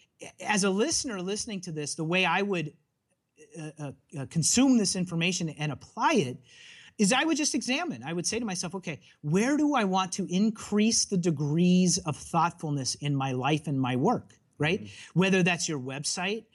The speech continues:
Speaker 1: or, or your customer service or, or how you're interacting with your children. Just, just consider that because it, it,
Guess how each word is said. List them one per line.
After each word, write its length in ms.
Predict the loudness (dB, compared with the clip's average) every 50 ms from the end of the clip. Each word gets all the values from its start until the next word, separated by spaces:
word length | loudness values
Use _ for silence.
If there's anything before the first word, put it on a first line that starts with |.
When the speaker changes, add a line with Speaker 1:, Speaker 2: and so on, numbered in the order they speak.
| _ _ _ _ _ _ _ _ 0
Speaker 1:
or, 480 | 0 2 2 2 2 2 0 -2 -2 -2
or 260 | 0 0 0 0 0
your 200 | 0 -2 -2 -2
customer 420 | -2 -2 0 0 -2 -2 -4 -2
service 560 | -2 -2 0 2 2 2 2 0 0 -2 -4 -8 -12 -20 -8 -2 2
or, 560 | 4 4 6 6 4 4 4 2 2 0 -2 -4
or 240 | -2 0 0 0 0
how 300 | 0 0 0 0 -2 -2
you're 240 | -2 -4 -4 -2 -2
interacting 420 | -2 -2 -4 -4 -4 -4 -6 -8
with 100 | -8 -8
your 80 | -8 -8
children. 640 | -8 -6 -4 -2 -2 -2 0 0 0 0 -2 -4 -6 -12 -20 -20 -20 _ -4 -2 0 2
Just, 320 | 4 4 2 2 2 2
just 220 | 2 2 2 2 0
consider 400 | 0 0 0 0 0 0 -2 -2
that 160 | -2 -4 -4
because 380 | -6 -6 -2 -2 -2 -2 -4 -6 -12 -18 -20 -20 -20 _ _ 0
it, 200 | 0 0 0 0 -2 0
it, 180 | 0 0 0